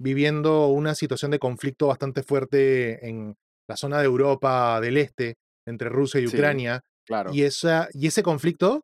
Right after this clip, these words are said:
Speaker 1: va a provocar que la cibercarrera delincuencial crezca más. Hace dos días ya fue este bloqueo a la red ferroviaria de Bielorrusia a través de ransomware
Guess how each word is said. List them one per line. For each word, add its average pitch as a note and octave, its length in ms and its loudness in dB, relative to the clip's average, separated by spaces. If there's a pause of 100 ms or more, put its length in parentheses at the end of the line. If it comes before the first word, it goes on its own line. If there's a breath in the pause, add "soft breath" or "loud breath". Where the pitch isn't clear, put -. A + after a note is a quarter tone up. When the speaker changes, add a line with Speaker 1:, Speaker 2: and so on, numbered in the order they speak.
(460)
Speaker 1:
va D3 80 2
a D3+ 40 -2
provocar D#3+ 500 2
que F3 120 2
la D3+ 180 2 (240)
cibercarrera D3+ 1120 2
delincuencial D3+ 880 2 (540)
crezca E3 440 0
más. F3 360 0
Hace E3 260 0
dos F3+ 300 0
días C#3 460 0 (440)
ya C#3 600 2 (100)
fue E3 140 2
este E3 140 0
bloqueo D#3 440 4
a C#3+ 60 2
la A#2 280 0
red C3+ 200 0
ferroviaria C#3 480 2
de C#3 60 4
Bielorrusia B2+ 680 0 (380)
a B2 80 -2
través B2 260 -2
de C3+ 80 0
ransomware A2+ 680 -2